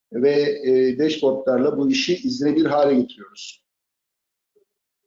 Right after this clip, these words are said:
Bu işi yaparken de bizim belli bir metodolojimiz var. Bu metodoloji işte süreçlerin keşfi, e,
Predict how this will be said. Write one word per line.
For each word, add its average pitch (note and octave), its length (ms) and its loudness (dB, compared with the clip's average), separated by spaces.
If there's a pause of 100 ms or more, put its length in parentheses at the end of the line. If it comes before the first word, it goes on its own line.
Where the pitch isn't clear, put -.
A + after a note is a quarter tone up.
(600)
Bu G#3+ 160 2
işi G#3+ 200 0
yaparken F#3 640 0
de D#3 300 0
bizim F#3 420 -4
belli F3 200 0
bir F3+ 80 0
metodolojimiz C#3+ 880 -2
var. G2+ 220 -8
Bu D3 80 -4
metodoloji D#3 920 0 (360)
işte D3+ 540 -2
süreçlerin D3 600 -2
keşfi, C3+ 640 -2 (560)
e, A#2 360 4